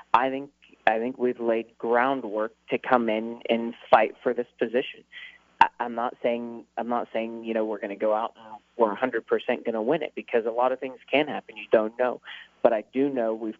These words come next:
put ourselves in a position to fight. And so now we fight. We, you see what happens. I mean, you, there's, there's really nothing else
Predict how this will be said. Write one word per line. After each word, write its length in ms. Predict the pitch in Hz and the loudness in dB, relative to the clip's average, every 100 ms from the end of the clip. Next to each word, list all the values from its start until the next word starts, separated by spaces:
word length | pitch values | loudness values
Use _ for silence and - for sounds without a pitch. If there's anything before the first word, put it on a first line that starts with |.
| - | -2
put 100 | 123 | 0
ourselves 380 | 127 - 123 - | 0 -4 -6 -4
in 100 | 123 | -6
a 60 | |
position 560 | 123 113 110 104 - 107 - | -4 -4 -2 -2 -4 -8 2
to 80 | 107 - | 2 4
fight. 240 | 101 82 _ - - - _ _ | 0 0 _ -20 -20 -20 _ _
And 440 | 113 110 107 107 107 - - _ - | 2 4 2 0 -4 -10 -20 _ 6
so 60 | 120 | 8
now 260 | 104 92 | 8 6
we 160 | 104 135 | 4 2
fight. 320 | - 170 - _ _ - | 2 -2 -2 _ _ 0
We, 220 | 107 98 - _ | 0 0 -6 _
you 260 | - 110 107 - - | -10 -2 -2 -2 -2
see 140 | 110 | 2
what 180 | 113 120 | 4 4
happens. 400 | 123 - - - - | 0 -2 -8 -12 -2
I 40 | |
mean, 220 | 113 110 110 | 2 2 2
you, 300 | 110 110 - | 2 0 0
there's, 260 | 120 110 107 - _ - - _ | 2 2 -2 -10 _ -20 -20 _
there's 160 | 143 123 | 4 6
really 260 | 139 160 | 0 -2
nothing 380 | 123 135 165 127 | -6 -10 -8 -6
else 140 | 135 | -6